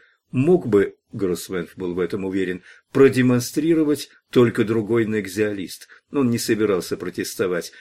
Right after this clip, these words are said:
и в результате ещё ряд ограничений наслоился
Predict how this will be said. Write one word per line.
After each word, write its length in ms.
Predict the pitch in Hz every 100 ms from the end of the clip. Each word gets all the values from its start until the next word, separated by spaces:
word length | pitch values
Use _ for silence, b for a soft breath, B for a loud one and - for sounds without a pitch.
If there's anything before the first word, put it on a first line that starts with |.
| B
и 120 | 127
в 80 | 104
результате 560 | 104 107 101 143 123 123
ещё 300 | 123 - 76
ряд 240 | 76 - b b -
ограничений 800 | 113 95 92 80 - 92 82 82
наслоился 840 | 101 117 98 73 71 71 - 156